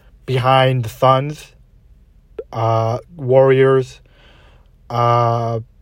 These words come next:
probably the Bucks still, and, uh, s-, oh no, actually, I would, I would, I would take the seventy-sixers over the Bucks right now if Brook Lopez doesn't come back. Um, then I have the Bucks, so that's four teams I would have ahead of them.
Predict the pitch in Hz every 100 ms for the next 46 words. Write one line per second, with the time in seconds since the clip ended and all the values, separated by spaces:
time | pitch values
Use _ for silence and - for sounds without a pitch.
0 | _ _ _ _ - 165 175 165 131 120
1 | 131 - - 139 135 135 139 _ _ -
2 | - _ _ _ _ _ _ - 131 131
3 | 127 123 123 120 117 120 117 120 117 -
4 | - 220 202 175 202 208 196 - 143 196
5 | 214 _ _ - 165 254 - 214 147 165
6 | 165 135 - 151 - 151 147 143 - 139
7 | 139 131 113 120 117 - 110 101 92 101
8 | _ _ - 131 - 151 151 143 135 135
9 | 127 117 120 110 98 - - - - -
10 | _ - 131 127 123 113 - _ _ _
11 | 139 151 143 120 131 143 165 - - _
12 | - - 127 - - 147 147 143 127 123
13 | 117 113 113 110 113 107 117 123